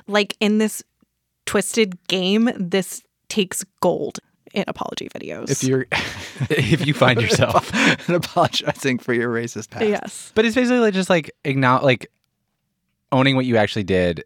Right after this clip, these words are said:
Speaker 2: explaining the bad thinking that led you there, showing that you've learned and that you know who you hurt.
Speaker 3: And
Speaker 2: And that you're
Speaker 3: acknowledging that it was bad and harmful and hurtful.
Speaker 2: Yeah.
Speaker 1: And through this whole thing,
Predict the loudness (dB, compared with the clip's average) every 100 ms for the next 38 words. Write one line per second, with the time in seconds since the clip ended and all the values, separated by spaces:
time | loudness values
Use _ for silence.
0 | -8 -8 -2 0 0 0 -4 _ -2 -2
1 | -4 _ _ -4 2 2 2 -2 -2 -2
2 | -2 -4 -4 -2 0 0 -2 -6 _ -8
3 | 0 2 2 -2 -6 -4 -2 -2 -4 -8
4 | -12 -4 -4 -2 -4 -4 -4 -2 -4 -6
5 | -8 -8 -8 -8 -10 _ -2 0 2 2
6 | 0 -2 -4 -4 -6 -6 -8 -8 -10 -10
7 | -6 -6 -8 -12 -12 -12 -8 -8 -6 -8
8 | -10 -12 -14 -12 -12 -16 -18 _ -2 0
9 | 0 -2 0 2 0 0 2 4 2 2
10 | -2 _ _ -4 -4 -4 2 2 2 0
11 | 0 2 0 -4